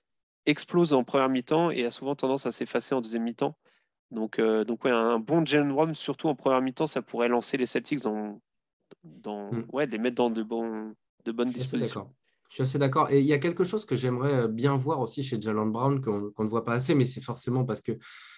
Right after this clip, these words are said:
Speaker 2: dans ces moments-là, Tatum attire toute la lumière. C'est, euh, j'aimerais bien voir comment Jaylen Brown vit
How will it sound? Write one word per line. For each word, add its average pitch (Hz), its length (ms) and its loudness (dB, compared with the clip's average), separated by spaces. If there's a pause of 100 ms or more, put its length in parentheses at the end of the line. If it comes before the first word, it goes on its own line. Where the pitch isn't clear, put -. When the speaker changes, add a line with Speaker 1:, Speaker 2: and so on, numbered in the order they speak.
(180)
Speaker 2:
dans 127 160 2
ces 131 140 2
moments-là, 131 320 6
Tatum 131 340 2
attire 113 220 -2
toute 131 180 -8
la 127 80 4
lumière. 175 300 2
C'est, 185 400 2
euh, 107 440 0
j'aimerais 117 280 0
bien 151 160 4
voir 143 340 0
comment 160 300 2
Jaylen 139 420 6
Brown 135 340 0
vit 139 400 -4